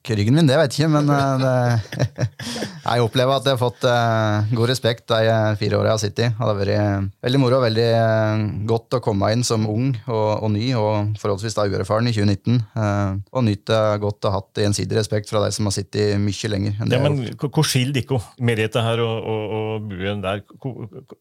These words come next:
Speaker 2: hvor, hvor skiller dere?
Speaker 1: Altså for min del, som Senterpartiet, så er jeg jo veldig opptatt av at vi ikke skal bygge ned matjord, da, som jeg har vært inne på et par, eh, par saker nå, og som er en del av nye, eh, kommuneplanen vår også,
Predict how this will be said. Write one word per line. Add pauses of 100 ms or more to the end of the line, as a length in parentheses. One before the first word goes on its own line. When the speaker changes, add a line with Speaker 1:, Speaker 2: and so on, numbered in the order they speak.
(100)
Speaker 2:
hvor,
hvor
skiller
dere? (240)
Speaker 1:
Altså
for
min
del,
som
Senterpartiet,
så
er
jeg
jo
veldig
opptatt
av
at
vi
ikke
skal
bygge (140)
ned
matjord,
da, (180)
som
jeg
har
vært (680)
inne
på
et
par,
eh,
par
saker
nå, (220)
og
som
er
en
del
av
nye, (720)
eh,
kommuneplanen
vår
også,